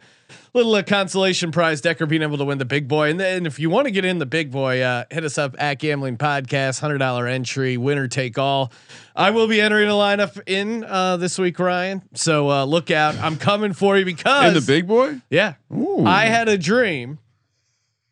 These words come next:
Speaker 1: I had a dream.
Speaker 2: Do you
Speaker 1: No.
Speaker 2: want the, do you want me to iso on this
Speaker 1: No,
Speaker 2: one?
Speaker 1: no dramatic music, but I, I actually had a dream where I was winning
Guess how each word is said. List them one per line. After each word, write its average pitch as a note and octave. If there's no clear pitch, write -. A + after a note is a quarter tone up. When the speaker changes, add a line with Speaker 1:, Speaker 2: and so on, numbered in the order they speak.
Speaker 1:
I A#3+
had C4+
a C4+
dream. G3
Speaker 2:
Do C#3+
you B2+
Speaker 1:
No. -
Speaker 2:
want C3
the, A#2+
do G#2+
you B2
want A#2+
me A2+
to G#2
iso G2+
on G2+
this D3+
Speaker 1:
No, B2
Speaker 2:
one? G2
Speaker 1:
no G3+
dramatic G3
music, F3+
but F#3
I, F#3+
I F#3
actually A3
had A3
a A3
dream F3
where F3+
I F#3+
was F3
winning G3+